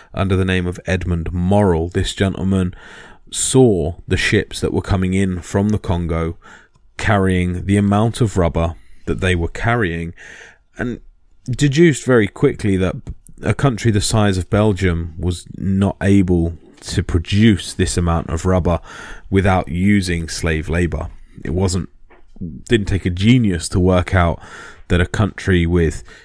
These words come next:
you know, a handful of people was not gonna be able to do the work of maybe five million. It just wasn't going to happen. So he started to do a bit of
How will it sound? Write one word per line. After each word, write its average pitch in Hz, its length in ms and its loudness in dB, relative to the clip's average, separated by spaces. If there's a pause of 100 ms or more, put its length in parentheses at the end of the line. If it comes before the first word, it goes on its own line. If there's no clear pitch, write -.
(120)
you 65 140 -8
know, 80 160 -6
a 95 100 -4
handful 90 580 -2
of - 140 -6
people 80 460 2
was 80 140 -2
not 90 220 -2
gonna 82 160 -4
be 87 160 0
able 87 240 2
to - 160 -10
do 85 140 2
the 80 80 -2
work 90 420 0
of - 160 -6
maybe 82 260 -6
five 85 680 -2
million. 87 640 0 (480)
It 82 140 0
just 101 240 0
wasn't 85 260 -2
going 82 180 0
to - 80 -4
happen. - 600 -4 (420)
So 104 520 0 (500)
he 135 240 0
started 98 640 -2
to 87 340 -2
do 95 220 -2
a - 20 0
bit 82 160 -4
of 85 80 -6